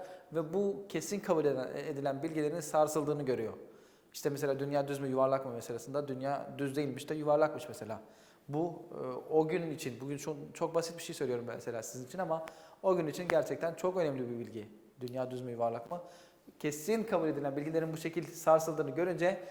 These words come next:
her şeyden şüphe etmeye başlıyor artık ve en başa geliyor. "Düşünüyorum, o halde varım." Cogito ergo sum diye geçer arkadaşlar Latincesi.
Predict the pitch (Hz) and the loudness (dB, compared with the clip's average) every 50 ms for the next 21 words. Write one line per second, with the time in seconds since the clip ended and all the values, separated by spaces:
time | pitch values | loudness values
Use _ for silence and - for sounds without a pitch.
0 | - - - - - - - 208 220 226 220 214 - 180 165 160 185 190 - - | -14 -14 -18 -18 -10 4 8 10 12 12 10 8 4 4 4 4 4 4 2 0
1 | - 180 170 165 - - 143 139 131 131 127 131 - 135 131 139 139 - 180 170 | 2 2 4 4 4 2 2 4 6 4 4 4 4 6 8 8 8 6 2 -2
2 | - - 151 170 180 180 175 - - - - - - - 220 220 208 185 185 170 | -2 0 2 4 4 4 2 -4 -10 -14 -16 -10 4 6 8 8 10 10 8 8
3 | - 156 135 131 120 113 110 107 - - - - - - - - _ _ _ _ | 8 4 2 2 0 0 -2 -4 -4 -8 -12 -16 -20 -20 -20 -20 _ _ _ _
4 | _ _ _ _ - 180 - 190 196 196 190 190 185 180 175 175 170 165 160 170 | _ _ _ _ -8 -6 -6 -2 2 4 4 6 6 6 6 6 6 6 6 6
5 | 160 147 131 - - - 147 147 170 156 170 170 160 160 151 156 156 156 160 151 | 6 6 2 0 0 0 0 0 2 4 6 8 8 8 8 6 2 2 0 0
6 | 143 143 127 123 - 131 120 120 120 - 120 - - 120 117 123 123 - 139 135 | 0 0 0 0 -2 -2 -2 -2 -2 -4 -8 -6 -6 -6 -4 -4 -6 -6 -8 -10
7 | 131 131 - 190 190 | -10 -6 -6 -6 -6